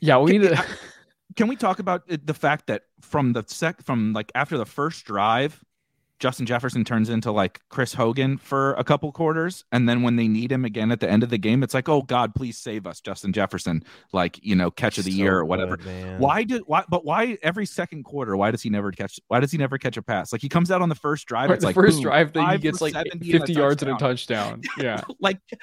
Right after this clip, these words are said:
Speaker 2: about we keep throwing? He's pretty good at football.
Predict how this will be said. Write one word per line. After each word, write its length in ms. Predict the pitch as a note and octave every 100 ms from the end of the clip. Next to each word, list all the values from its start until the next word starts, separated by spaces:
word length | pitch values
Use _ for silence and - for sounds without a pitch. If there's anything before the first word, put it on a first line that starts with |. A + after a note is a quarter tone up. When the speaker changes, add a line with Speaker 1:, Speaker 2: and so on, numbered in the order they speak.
| -
Speaker 2:
about 180 | A#3 C#4+
we 120 | A#3+
keep 280 | - A#3+ B3+
throwing? 420 | - E3 G3 B3
He's 220 | - F#3 -
pretty 280 | - A#3+
good 340 | G3 F#3 G3 C3
at 200 | C3+ C#3
football. 320 | G3+ C#3 G#2